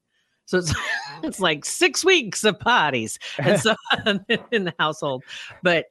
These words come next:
Speaker 1: yeah, it is 'cause it's never fully
Speaker 2: Mm-hmm.
Speaker 1: either or.
Speaker 2: Yeah.
Speaker 1: So, so do you get two cards on that day? So you get both an
Speaker 2: Mm-hmm.
Speaker 1: anniversary
Speaker 2: I actually
Speaker 1: card
Speaker 2: got, well,
Speaker 1: and
Speaker 2: I got, I got three cards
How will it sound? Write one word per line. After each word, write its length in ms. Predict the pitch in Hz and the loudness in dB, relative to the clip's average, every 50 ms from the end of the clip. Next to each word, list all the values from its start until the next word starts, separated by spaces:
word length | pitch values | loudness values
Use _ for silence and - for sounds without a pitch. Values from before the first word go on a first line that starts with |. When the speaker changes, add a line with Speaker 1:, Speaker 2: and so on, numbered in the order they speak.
| _ _ _ _ _ _ _ _ - | _ _ _ _ _ _ _ _ 0
Speaker 1:
yeah, 200 | 247 262 254 - | 2 2 4 4
it 100 | 240 254 | 4 2
is 100 | 277 233 | 2 2
'cause 140 | - 220 202 | 2 2 0
it's 160 | 190 180 - | 0 0 0
never 220 | 233 214 202 180 156 | 0 0 0 0 -4
fully 680 | - - - 208 196 185 170 160 156 147 147 156 - _ _ - | -4 -2 0 2 2 4 4 4 4 2 -2 -4 -8 _ _ -4
Speaker 2:
Mm-hmm. 300 | 123 123 123 127 127 123 123 123 _ _ _ _ _ _ _ _ _ _ _ _ _ _ _ _ _ _ _ _ - | -2 0 0 0 0 0 -2 -4 _ _ _ _ _ _ _ _ _ _ _ _ _ _ _ _ _ _ _ _ -2
Speaker 1:
either 300 | 220 196 185 170 170 170 | 0 0 2 2 2 2
or. 380 | 165 160 147 123 92 - - _ _ _ _ _ - | 4 2 2 0 -2 -6 -10 _ _ _ _ _ -4
Speaker 2:
Yeah. 200 | 107 113 104 98 | -2 0 0 0
Speaker 1:
So, 180 | 92 - 190 180 180 | 0 0 0 0 0
so 200 | - - 196 185 | 2 2 2 2
do 120 | 165 180 180 | 2 0 -2
you 60 | 175 | 0
get 260 | 160 185 170 - - | 2 0 0 -2 -2
two 140 | - 247 185 | -4 -4 -4
cards 380 | - 180 156 160 208 226 208 | 0 0 2 2 2 2 0
on 100 | 269 254 | -2 -2
that 160 | 247 254 254 226 | -2 -2 0 0
day? 240 | 247 247 269 277 254 | 0 -2 -2 -4 -6
So 140 | - - 190 | -6 -6 -4
you 60 | 160 | -4
get 120 | 156 147 | -4 -2
both 120 | 156 165 147 | -2 0 2
an 60 | 147 139 | 2 2
Speaker 2:
Mm-hmm. 20 | |
Speaker 1:
anniversary 280 | 156 156 165 185 175 - - | 2 2 2 0 -2 0 0
Speaker 2:
I 100 | 175 240 | 2 2
actually 200 | 240 - 226 190 | 2 2 0 2
Speaker 1:
card 20 | |
Speaker 2:
got, 100 | 175 165 | 4 4
well, 100 | 160 156 | 6 4
Speaker 1:
and 60 | 156 | 4
Speaker 2:
I 40 | 151 | 4
got, 160 | 170 160 160 - _ _ _ - 127 | 2 2 0 -2 _ _ _ -2 0
I 60 | 135 | 2
got 180 | 139 127 - - | 2 0 -2 -2
three 160 | 120 120 113 | -4 -2 -2
cards 400 | - - 104 95 95 90 - - | -2 0 0 0 -2 -2 -8 -14